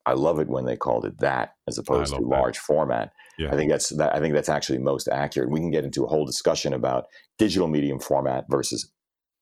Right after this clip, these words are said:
Speaker 1: film medium format. I mean, there were multiple standards for film medium format, but when you talk about the medium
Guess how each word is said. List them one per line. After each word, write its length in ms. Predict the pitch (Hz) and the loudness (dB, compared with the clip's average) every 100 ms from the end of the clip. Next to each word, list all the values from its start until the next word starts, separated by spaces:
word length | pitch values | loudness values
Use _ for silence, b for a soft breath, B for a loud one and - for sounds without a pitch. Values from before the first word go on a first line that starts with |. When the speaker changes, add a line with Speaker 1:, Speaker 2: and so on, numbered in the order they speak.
| _ _ _ - | _ _ _ -6
Speaker 1:
film 500 | - 113 104 85 64 | 2 2 2 0 -2
medium 280 | 64 60 | -4 -4
format. 340 | 57 58 57 64 | -4 -4 -4 -4
I 40 | |
mean, 80 | 73 | -2
there 80 | 64 | -2
were 60 | 64 | 0
multiple 340 | 71 - 62 | 0 0 -2
standards 480 | - 76 78 67 - | 0 0 2 0 -2
for 320 | - 64 62 B B - | 0 0 0 B B -6
film 480 | - 95 87 78 | 0 2 2 0
medium 260 | 73 69 64 | 0 -2 -4
format, 420 | - 85 76 64 | 0 2 2 0
but 80 | 73 | 0
when 100 | 73 | 0
you 80 | 76 | 0
talk 220 | 85 85 | 0 0
about 180 | 78 71 | 0 -2
the 60 | 71 | -2
medium 580 | 71 78 80 76 76 | -2 -2 -2 -2 -6